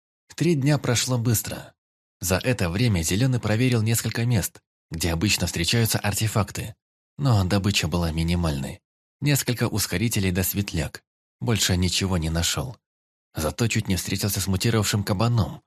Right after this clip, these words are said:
Зверюга проскочила в десятки метров от него. Благо он был занят преследованием зайца и не заметил человека.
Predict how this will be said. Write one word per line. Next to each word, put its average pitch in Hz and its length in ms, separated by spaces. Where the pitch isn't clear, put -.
Зверюга 90 640
проскочила 95 500
в 101 40
десятки 107 400
метров 117 360
от 120 160
него. 117 360
Благо 123 340
он 101 160
был 104 120
занят 101 300
преследованием 92 640
зайца 95 400
и 80 80
не 78 120
заметил 87 380
человека. 80 580